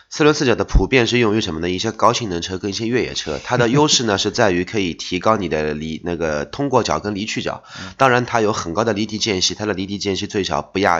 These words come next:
Speaker 1: 呃，不低于二十公分的。
Speaker 2: 嗯。
Speaker 1: 所以说，一般像上海每年被淹个两次，你能看到S U V趴窝了，轿车趴窝了，M P V趴窝了，但是你看不到五菱趴窝。还有呢，
Speaker 2: 底盘高。
Speaker 1: 还有呢，就是它的，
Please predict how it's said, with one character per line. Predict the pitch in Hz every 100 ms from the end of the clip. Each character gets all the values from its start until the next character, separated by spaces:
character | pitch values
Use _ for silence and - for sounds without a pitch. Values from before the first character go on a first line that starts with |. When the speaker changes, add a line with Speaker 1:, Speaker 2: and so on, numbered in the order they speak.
| -
Speaker 1:
呃， | 78
不 | - 127
低 | 104
于 | 98
二 | - 95
十 | -
公 | 92
分 | 85 85
的。 | 78 - -
Speaker 2:
嗯。 | 95 87
Speaker 1:
所 | 120
以 | 98
说， | 117
一 | 127
般 | 123 113 113
像 | 113
上 | 107 107
海 | 90
每 | 87 76
年 | 80 92
被 | 92
淹 | 92 92
个 |
两 | 82 60
次， | - - - - - -
你 | 82
能 | 85 92
看 | 104
到 | 98 85 - - - - - _ -
S | 123 - 131
U |
V | 123 120
趴 | -
窝 | 76 76
了， | 67 - _ _ -
轿 | 127
车 | 98
趴 | 95 78
窝 | 76 73
了 |
，M | - 104 117
P | 104
V | 120
趴 | - 76
窝 |
了， | 60
但 | 95
是 | 98
你 | 73
看 | - 104
不 | 95
到 | 82
五 | 65
菱 | 80
趴 | - 50
窝。 | 50 85 _ _ _ - - _ _ _ - _
还 | -
有 | 135
呢， | 120
Speaker 2:
底 |
盘 | 92
高。 | 147 - - - - - -
Speaker 1:
还 | - 143
有 |
呢， | 117
就 | 101 113
是 | 107
它 | 95 143 143
的， | 123 95 -